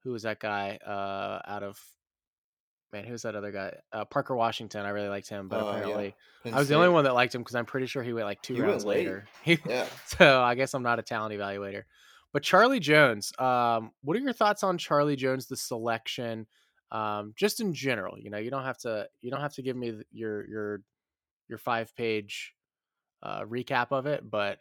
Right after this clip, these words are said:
Speaker 1: I know you've gone, you've gone deep into all these guys, <laughs> but pause.
Speaker 2: Uh, as, as you know, I'm a, a deep, deep dive guy. So I, when, when they announced him, I,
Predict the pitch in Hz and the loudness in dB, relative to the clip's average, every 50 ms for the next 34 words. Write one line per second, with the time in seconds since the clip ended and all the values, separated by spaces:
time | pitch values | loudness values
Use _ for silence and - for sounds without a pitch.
0 | - 110 110 110 110 107 107 104 98 _ 107 107 101 101 98 98 104 - - 113 | -8 -8 -6 -4 -4 -4 -4 -6 -8 _ -6 -6 -4 -4 -6 -8 -12 -12 -14 -6
1 | 104 120 113 104 101 117 117 110 - 110 104 95 98 104 104 101 98 90 - - | -2 -2 -2 -2 -2 -6 -6 -6 -6 -6 -4 -2 -2 -2 -2 -4 -6 -8 -6 -6
2 | 95 98 95 90 - - - - - - - - - _ _ _ _ _ _ _ | -6 -6 -6 -6 -8 -10 -10 -8 -8 -8 -8 -8 -12 _ _ _ _ _ _ _
3 | _ _ _ _ _ _ _ _ _ _ _ _ _ _ _ _ _ _ _ _ | _ _ _ _ _ _ _ _ _ _ _ _ _ _ _ _ _ _ _ _
4 | - 120 101 98 107 - - - 120 117 113 113 110 110 107 104 - - - - | -2 -2 -2 -2 -6 -6 2 4 8 8 10 10 10 10 8 6 4 2 -4 -14
5 | - - - 131 123 120 104 110 76 107 117 117 104 107 104 104 107 107 104 101 | -12 -6 2 2 4 4 2 2 4 4 4 4 2 0 0 2 4 4 4 4
6 | 98 98 101 95 90 - - _ - _ _ _ _ _ _ _ _ _ _ _ | 4 2 -2 -4 -6 -8 -12 _ -20 _ _ _ _ _ _ _ _ _ _ _
7 | _ _ _ 113 98 98 _ - 113 110 107 110 - _ _ - 117 113 110 113 | _ _ _ -12 -12 -12 _ -2 0 0 0 -2 -8 _ _ 0 2 2 2 2
8 | - _ 113 104 101 104 104 101 - 98 78 64 76 - - - - 110 104 104 | 2 _ 8 10 10 10 8 6 2 0 2 2 2 -2 -2 0 6 8 8 8
9 | 95 - - - _ - 113 110 110 104 104 101 92 - - 110 104 104 101 101 | 8 4 0 -8 _ -2 0 2 2 2 0 -2 -4 -4 -2 0 2 4 4 6
10 | 104 104 107 107 101 - - 98 98 92 95 95 90 | 6 6 6 6 4 0 -4 -2 -2 -2 -2 -2 -4